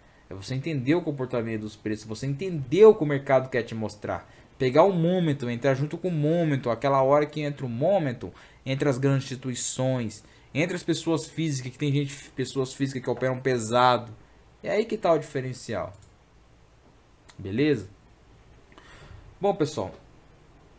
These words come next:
já alonguei muito já, a gente tem uma hora de curso. Eu vou deixar como indicação de material de estudo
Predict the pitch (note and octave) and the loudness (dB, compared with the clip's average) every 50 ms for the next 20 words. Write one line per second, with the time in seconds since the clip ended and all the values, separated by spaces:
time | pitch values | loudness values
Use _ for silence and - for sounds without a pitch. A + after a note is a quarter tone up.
0 | - - - - C#3 C3 D#3 F3+ G3+ G3 E3 D3 D#3 F3 G3 F#3 D3+ C#3 D3 F3+ | -20 -20 -14 -6 0 4 4 4 4 4 2 2 2 2 2 2 2 2 0 0
1 | - - A#2+ A2 A#2 A#2+ C#3 D3 B2+ B2+ B2 - - C3+ C3 C#3+ F3+ G#3+ F#3+ C#3 | -2 -4 -2 2 4 4 4 2 0 -4 -8 -8 -6 -4 -4 -2 -2 0 0 2
2 | C3+ C#3 C3+ C3+ B2 - - - G2+ A2+ C3 - - - - - - - - - | 2 2 0 -2 -6 -10 -10 -10 -8 -8 -8 -10 -12 -16 -18 -20 -20 -20 -20 -20
3 | - - - - - - - - A2 G#2+ G#2+ D3+ F#3 G3+ A3 F3+ - - E3+ E3 | -20 -20 -20 -20 -20 -20 -10 -6 -4 -4 -2 -2 -2 0 -2 -2 0 2 2 2
4 | D#3+ - D#3 D3+ D3 C#3+ C#3 C#3 D3+ C#3+ C#3 - - C#3 C3+ B2+ B2+ B2 A#2 A2 | 2 2 -2 -2 -2 -4 -2 -2 -2 -2 -2 -2 -6 -6 -6 -4 -4 -6 -6 -6
5 | A#2+ A2+ A2+ G#2+ G#2 G#2 G2+ G2 - - - F#2+ G2+ F3+ E3+ C#3+ A2 G2+ F2 | -4 -4 -2 -2 -4 -4 -8 -12 -18 -10 -6 -4 -2 -2 -2 -2 -4 -6 -10